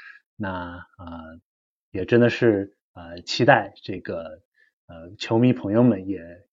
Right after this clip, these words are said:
呃，肯定有很多自己的想法啊。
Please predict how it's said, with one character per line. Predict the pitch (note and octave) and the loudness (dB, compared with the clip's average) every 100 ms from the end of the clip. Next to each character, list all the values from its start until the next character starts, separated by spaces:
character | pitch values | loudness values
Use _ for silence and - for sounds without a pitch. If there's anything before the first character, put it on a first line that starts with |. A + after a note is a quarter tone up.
| _ _ _ | _ _ _
呃， | F2 E2 - | -18 -16 -10
肯 | G#2+ | -2
定 | G#2+ C#3+ | 4 6
有 | A#2 G2+ | 6 4
很 | A2 F2+ | 0 -4
多 | G2 - _ _ A#2+ A#2+ | -6 -6 _ _ -2 0
自 | B2+ | -2
己 | G#2 | -6
的 | - | -8
想 | - A#2 B2 | -6 -2 0
法 | C3+ | -2
啊。 | - - | -4 -8